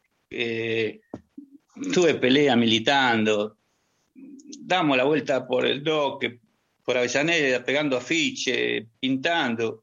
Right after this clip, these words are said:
venían por atrás, no hacían lo mismo, y nosotros íbamos por atrás y le hacíamos lo mismo. Era una constante, una pelea.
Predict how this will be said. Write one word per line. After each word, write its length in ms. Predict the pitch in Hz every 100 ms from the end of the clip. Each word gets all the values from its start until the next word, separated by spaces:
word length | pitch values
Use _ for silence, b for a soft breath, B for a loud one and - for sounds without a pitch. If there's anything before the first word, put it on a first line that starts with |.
| -
venían 380 | - 139 160 143
por 140 | 135 131
atrás, 500 | 127 170 170 175 160
no 120 | -
hacían 260 | 135 - 139
lo 80 | 135
mismo, 300 | 160 160 131
y 40 |
nosotros 280 | 127 131 151
íbamos 240 | 147 143 127
por 120 | 135
atrás 280 | 135 170 165
y 40 |
le 60 | 135
hacíamos 520 | 131 165 147 135 135
lo 100 | 131
mismo. 580 | 165 170 127 120 131 - _ _ _ _ _ _ _ _ _ _ - -
Era 140 | 175
una 180 | 151 120
constante, 720 | 113 110 156 131 95 95 92
una 300 | 117 120 113
pelea. 540 | 113 127 135 107 78